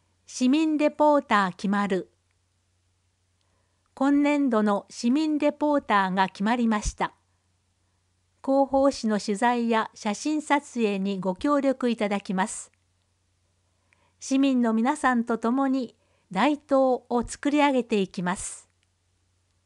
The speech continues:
十名の市民レポーター、それぞれの抱負が顔写真とともに掲載されています。今西大吾さん。大東市で育ち、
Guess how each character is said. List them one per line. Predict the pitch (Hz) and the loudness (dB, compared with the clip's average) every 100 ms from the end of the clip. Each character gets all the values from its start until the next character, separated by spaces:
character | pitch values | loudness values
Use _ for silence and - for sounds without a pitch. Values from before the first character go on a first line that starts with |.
| _ _ _ _ _ _ _ _ - | _ _ _ _ _ _ _ _ -12
十 | 220 285 285 | 0 2 2
名 | 247 214 202 | 2 0 0
の | 202 196 | -2 -4
市 | - 240 | -4 -2
民 | 247 294 294 | 0 0 0
レ | 277 | -2
ポ | 277 269 | 0 0
ー | 226 | 0
タ | - 190 180 - | -2 -2 -2 -4
ー、 | _ | _
そ | - | -2
れ | 247 294 | 2 2
ぞ | 294 | 2
れ | 262 226 | 0 0
の | 220 208 | 0 0
抱 | 254 285 269 | 0 2 2
負 | 254 | 2
が | 247 233 _ _ | 0 -2 _ _
顔 | - 247 302 | -4 0 2
写 | 302 285 | 0 -4
真 | - 240 | -2 -2
と | 220 214 | -2 -2
と | 233 | -2
も | 254 277 | -2 -2
に | 269 262 - | -4 -8 -4
掲 | 233 240 | 0 0
載 | 226 220 | 0 -4
さ | 208 208 | -2 -2
れ | 202 | -2
て | - | -2
い | 190 175 | -4 -2
ま | 185 | -4
す。 | 226 - - _ _ _ _ _ _ _ _ _ _ _ _ _ _ _ _ _ _ _ _ _ _ _ _ _ - | -6 -12 -16 _ _ _ _ _ _ _ _ _ _ _ _ _ _ _ _ _ _ _ _ _ _ _ _ _ -4
今 | 214 277 | 2 2
西 | 285 277 269 | 2 0 -2
大 | 226 254 269 | 0 0 0
吾 | 226 | -2
さ | - 180 | -2 -4
ん。 | 165 - _ _ _ _ _ _ _ _ _ _ | -4 -14 _ _ _ _ _ _ _ _ _ _
大 | 208 226 277 | 0 2 2
東 | - 277 277 | 2 0 0
市 | |
で | 214 | -2
育 | 226 220 220 226 | -2 -2 -4 -4
ち、 | - 196 | -6 -8